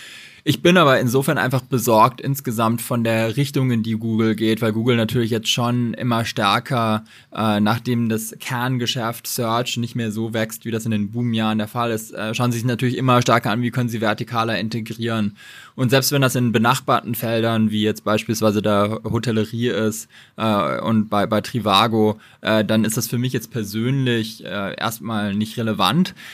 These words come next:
Aber gleichzeitig, äh, bereitet es mir schon, äh, Kopfschmerzen insofern, dass ich einfach denke, dass das falsch ist von Google. Also ich glaub, Google ist ganz klar ein Monopolist im Web, das muss man so sehen. Und ich denke,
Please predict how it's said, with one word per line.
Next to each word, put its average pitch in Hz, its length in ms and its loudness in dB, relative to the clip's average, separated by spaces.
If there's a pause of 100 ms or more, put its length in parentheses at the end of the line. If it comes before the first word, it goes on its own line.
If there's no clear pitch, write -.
(120)
Aber 107 260 4
gleichzeitig, 113 580 2
äh, 107 280 0
bereitet 107 420 0
es - 80 -10
mir 113 160 2
schon, 110 420 0
äh, 73 880 -2
Kopfschmerzen 113 800 0
insofern, 113 420 -2
dass 104 140 -4
ich 110 60 -2
einfach 104 220 -4
denke, 107 220 -4
dass 101 120 -6
das - 160 -8
falsch 101 340 -2
ist 98 180 -6
von 104 160 -6
Google. 107 220 -2
Also 101 140 0
ich 101 80 -8
glaub, 107 160 -4
Google 110 240 0
ist 104 160 0
ganz 101 200 -4
klar 110 140 -4
ein 104 60 0
Monopolist 107 500 -2
im 113 140 0
Web, 110 160 2
das 113 160 -4
muss 113 100 -6
man 110 140 0
so 104 140 2
sehen. 104 280 0
Und 101 100 2
ich 101 120 -2
denke, 101 440 -2